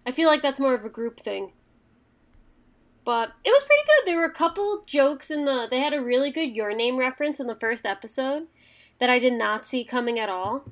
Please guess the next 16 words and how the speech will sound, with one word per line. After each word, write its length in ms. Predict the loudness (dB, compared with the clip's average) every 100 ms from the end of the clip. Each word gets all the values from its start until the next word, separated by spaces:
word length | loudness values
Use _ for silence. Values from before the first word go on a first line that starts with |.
| -6
'cause 160 | -2
I 140 | 0 2
had 200 | 0 -4
seen 300 | -6 -4 -2
a 60 |
lot 180 | -2 -2
of 120 | -4
the 100 | -4
references 680 | -6 -6 -6 -6 -2 -2 -2
and 160 | -4
the 80 | -6
gags 460 | -6 -4 -2 -4 -6
on 240 | -6 -8 -12 _ _
Twitter 300 | -8 -4 -2
and 140 | -2
stuff, 400 | -2 -2 -2 -6